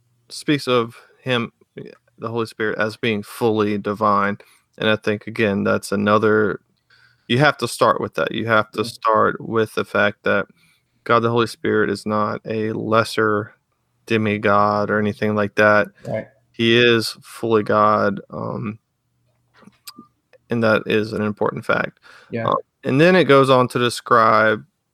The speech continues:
Speaker 1: and I don't think we've really talked about this, but as the Trinity, how the Trinity, you know,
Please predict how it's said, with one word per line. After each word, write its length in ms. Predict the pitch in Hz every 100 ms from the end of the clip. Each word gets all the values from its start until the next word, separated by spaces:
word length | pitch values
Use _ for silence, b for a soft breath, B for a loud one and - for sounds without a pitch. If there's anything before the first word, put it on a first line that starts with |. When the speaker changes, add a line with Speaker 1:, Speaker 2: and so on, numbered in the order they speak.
| _ _ -
Speaker 1:
and 140 | 110
I 240 | - -
don't 140 | 139 131
think 120 | 139
we've 180 | 117 113
really 200 | 139 123
talked 300 | - 143 -
about 260 | 110 110
this, 240 | - 113 -
but 240 | - 117 - b b
as 280 | - 131 131
the 240 | 123 117 101
Trinity, 800 | - - 160 131 117 107 110 - - -
how 340 | 139 147 151
the 120 | 139
Trinity, 840 | - 160 143 135 123 120 120 113 -
you 120 | 139
know, 160 | 123